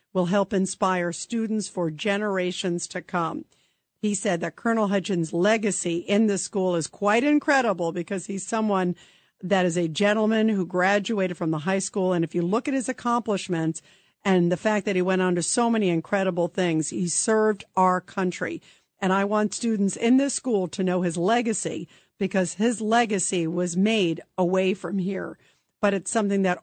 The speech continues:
all our students can fall back on and look at and say, "I too can be somebody. I can be anybody and do anything that I want." What a beautiful story of inspiration and making sure that future generations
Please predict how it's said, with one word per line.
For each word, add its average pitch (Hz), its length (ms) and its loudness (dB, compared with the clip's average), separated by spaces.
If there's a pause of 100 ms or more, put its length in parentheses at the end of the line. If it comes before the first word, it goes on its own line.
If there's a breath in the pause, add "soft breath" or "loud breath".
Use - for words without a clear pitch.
all 220 260 4
our 220 140 2
students 175 480 -2
can 175 200 -2
fall 196 300 2
back 185 320 -2
on 165 200 0
and 165 120 0
look 185 220 -2
at 185 120 0
and 175 160 0
say, 170 340 -2 (280 soft breath)
"I 185 200 0
too 190 340 -2
can 170 220 -2
be 175 120 -2
somebody. 175 720 -2 (340 soft breath)
I 180 100 0
can 185 220 -2
be 170 260 -2
anybody 180 800 0
and 185 160 2
do 175 180 0 (100)
anything 170 640 -2 (140)
that 160 340 -4 (140)
I 170 160 -2
want." 165 420 -6
What 202 160 0
a 180 140 -2
beautiful 190 500 -2
story 160 500 -4 (380 soft breath)
of 185 140 0
inspiration 180 840 0
and 165 140 0
making 180 360 -2
sure 180 280 -2
that 175 260 -2
future 269 380 0
generations 175 840 0